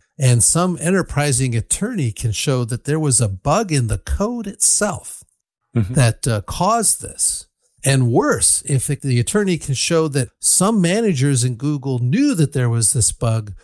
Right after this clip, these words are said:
Speaker 1: but made the judgment that it wasn't a big deal, and so they let it go forward.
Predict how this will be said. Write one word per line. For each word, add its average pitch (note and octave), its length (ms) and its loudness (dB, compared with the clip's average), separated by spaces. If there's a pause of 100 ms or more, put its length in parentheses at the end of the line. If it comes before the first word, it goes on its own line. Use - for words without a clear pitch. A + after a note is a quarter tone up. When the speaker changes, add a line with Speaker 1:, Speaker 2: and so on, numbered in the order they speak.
(160)
Speaker 1:
but C#3 160 -2
made F3+ 280 2
the D3+ 80 2
judgment D3+ 500 0
that C3 120 0
it A#2 100 -2
wasn't C3 300 2
a A#2 60 2
big G#2 280 -4
deal, B2 340 0
and G#2 80 0
so - 140 0
they A#2+ 120 0
let C#3 200 0
it C3+ 100 -4
go A#2 160 -4
forward. D3+ 600 -2